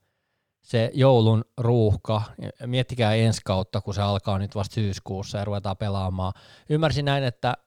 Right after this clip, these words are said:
että on tehty päätös, että kupissa ei pelata kaksosasiotteluita, että kaikki pelataan yhdessä ottelussa, eli siinä vähän tiivistetään tuota kautta, mutta kyllä toi aika, aika niinku, siitä jos Pereira lähtee ja Lingard lähtee, niin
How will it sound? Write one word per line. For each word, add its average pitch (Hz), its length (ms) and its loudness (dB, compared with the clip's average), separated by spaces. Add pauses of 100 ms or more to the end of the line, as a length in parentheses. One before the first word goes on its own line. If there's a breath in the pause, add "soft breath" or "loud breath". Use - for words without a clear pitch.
että 117 340 -2
on 113 80 -2
tehty 120 280 -2
päätös, 120 340 0
että 113 220 -6
kupissa 117 440 -4
ei 98 60 -2
pelata 98 280 -4
kaksosasiotteluita, 92 1120 -6
että 95 120 -10
kaikki 104 280 -6
pelataan 95 440 -6 (840)
yhdessä 123 420 2
ottelussa, 107 600 -6
eli 104 100 -6 (120)
siinä 104 280 -2
vähän 101 220 -4 (460)
tiivistetään 98 640 -4
tuota 95 160 -6
kautta, 104 440 -4
mutta 101 280 -14 (240)
kyllä 160 240 0
toi 135 200 2
aika, 120 360 2 (180)
aika 127 280 0
niinku, 107 380 -2 (880)
siitä 135 260 -2
jos 104 120 0
Pereira 151 480 4
lähtee 135 380 0
ja 131 100 0
Lingard 131 360 2
lähtee, 120 360 0
niin 123 160 -2